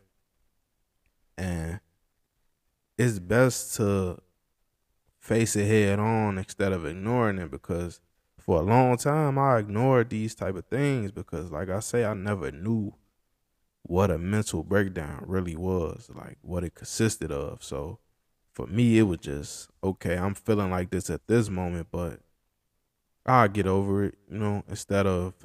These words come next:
figuring out the root of the problem and trying to build off that and better it.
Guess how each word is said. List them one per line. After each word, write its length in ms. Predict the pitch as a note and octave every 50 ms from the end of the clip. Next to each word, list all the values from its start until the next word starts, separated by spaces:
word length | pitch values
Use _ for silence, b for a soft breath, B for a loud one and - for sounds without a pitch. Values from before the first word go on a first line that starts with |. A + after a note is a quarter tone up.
| - _ _ _ _ _ _ _ _ _ _ _ _ _ _ _ _ _ _
figuring 440 | - G#2 G2+ F#2+ F#2+ F#2+ F#2 F#2 F#2
out 280 | G2 G2 G2+ F2+ - -
the 100 | - B1+
root 300 | C2+ F2 A#2 B2+ B2 A#2
of 120 | G2+ F2+
the 120 | F2 E2+ D#2+
problem 640 | - - F2 E2 D#2+ D#2 D2+ C#2+ B1+ C#2 - - - _ _ -
and 320 | C2 C2+ A1+ A1+ A1+ - - _ _ _ _ _ _ _ _ -
trying 280 | - - F#2+ F#2 F2+ F2+
to 360 | F2+ E2 D#2+ D#2 D2+ G2+ - _ _ _ _ _ _ _ _ _ _ _ _ _ _ _ _ _ _ _ _ _ _ _ _ _ _ _ _ _ _ _ _ _ _ _ _ _ _ _ - - _ _
build 380 | - A2 A2+ A#2 A2 G#2 F#2 G2
off 260 | F#2+ F2+ F2+ - _
that 320 | - B2 A#2 G2+ F2 - -
and 400 | - E2 E2 C#2 C2 G1+ - A#1 -
better 440 | - F#2 G#2+ A#2 A#2+ G#2+ F#2 F2 E2+
it. 100 | C2+ -